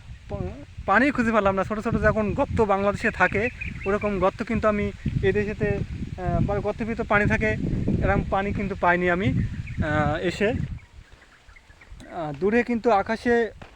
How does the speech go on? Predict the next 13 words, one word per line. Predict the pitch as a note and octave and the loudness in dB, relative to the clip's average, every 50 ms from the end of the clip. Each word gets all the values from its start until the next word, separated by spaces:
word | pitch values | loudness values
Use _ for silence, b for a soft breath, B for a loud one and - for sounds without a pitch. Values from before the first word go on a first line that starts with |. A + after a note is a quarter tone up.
| - - - - - - | -20 -20 -20 -20 -16 -8
মেঘ | - E3 F3 F#3 G3+ A#3 A#3 G#3+ F#3+ F3 | -4 0 4 6 6 4 4 0 -4 -2
জমজম | D#3+ F#3+ F#3+ F#3+ G3+ G3 | 0 0 0 0 -2 -2
করছে, | F#3 - A3 F#3+ - A#3+ | 0 -2 -2 -2 -2 -6
আহ, | C4 C#4+ B3 - - - - - - - - - - - _ _ - - - - - - - - - - - F3 F3 F3 E3+ E3 D#3 | -6 -6 -8 -12 -20 -20 -20 -20 -20 -20 -20 -20 -20 -20 _ _ -20 -20 -20 -20 -20 -20 -20 -20 -20 -16 -10 -6 -6 -4 -4 -4 -4
দূরে | F#3 F#3+ G3+ G3+ | -4 -2 -2 -2
কিন্তু | F#3 G#3 F#3+ G3+ F#3 _ - | -2 -4 -6 -6 -6 _ -8
প-, | G#3+ F#3+ E3+ - | -10 -10 -6 -2
সবই | - F#3+ F#3 A3+ | -2 -2 -2 -2
পাহাড়। | G#3+ - G3+ F3+ F3+ G#3+ G#3+ | -2 -2 0 0 2 0 0
আমি | G#3 G3 G3 | 0 0 -2
এখন | F#3+ - G3 F#3 | -2 -2 -4 -2
পাহাড়া-, | - F#3+ F3+ - G#3 G3+ G#3 G#3 G#3 G#3 - - - F#3 | 0 0 2 4 4 6 8 8 6 6 2 -2 -2 -2
আহ, | E3+ D#3+ | 0 0